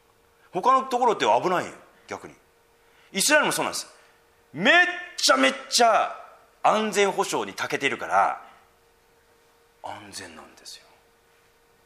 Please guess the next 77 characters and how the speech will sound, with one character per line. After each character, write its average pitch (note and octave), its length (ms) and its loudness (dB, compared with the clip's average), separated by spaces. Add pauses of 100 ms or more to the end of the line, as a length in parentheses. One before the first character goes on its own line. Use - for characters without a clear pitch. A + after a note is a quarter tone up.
(640)
逆 B2+ 240 -4
に F#3 60 -2
危 F3 140 -2
な E3+ 120 -2
い - 20 -6
の C3 60 -6
は F#2 80 -8
ね、 F2+ 100 -14
交 C#3 280 -10
通 C3 160 -10
事 A2+ 100 -10
故 G#2+ 80 -14
と F#2+ 60 -16
か - 80 -20
ね、 F2 220 -18
運 D3 220 -14
転 - 200 -14
荒 E2+ 120 -8
い。 G#2 40 -6
だ C3 140 -2
か - 60 -12 (1080)
ら G#2 100 -10
そ G#3+ 260 -4
う G#3+ 60 -4
い G#3 300 -4
う G3 40 -6 (300)
普 - 140 -20
通 G#3 280 -6
の A3+ 340 -2 (140)
国 D#3+ 260 -4
で A#2+ 400 -4 (220)
起 C#3 100 -8
こ E3+ 120 0
っ E3 40 -2
て C#3 240 -2
い A#2 60 0
る B2+ 80 -4
方 B2+ 240 -2
が、 B2 560 0
起 C3 280 -8
こ F3+ 80 -2
っ F3 40 -2
て E3 60 -2
い - 20 0
る B2+ 60 -6
こ A2 80 -10
と - 60 -20
と G#2+ 60 -12
全 A2 120 0 (100)
く A#2 80 -12
変 D3 80 0
わ D#3+ 60 2
ら E3 60 -6
な F3 80 -6
い E3+ 40 -8
こ E3 80 -12
と - 80 -10
が D#2+ 80 -14
ね、 G2 300 -12
気 - 80 -10
を B2 40 -6
つ - 60 -10
け B2+ 60 -8
な G#2+ 80 -8
き F#2+ 60 -14
ゃ - 20 -10
い E2+ 40 -12
け G#2+ 100 -8
な G#2 60 -4
い F#2+ 40 -6
ん - 20 -16
で E2 60 -16
す - 80 -16
け - 60 -16
れ E2+ 60 -14
ど E2+ 60 -14
も。 A#2+ 320 -4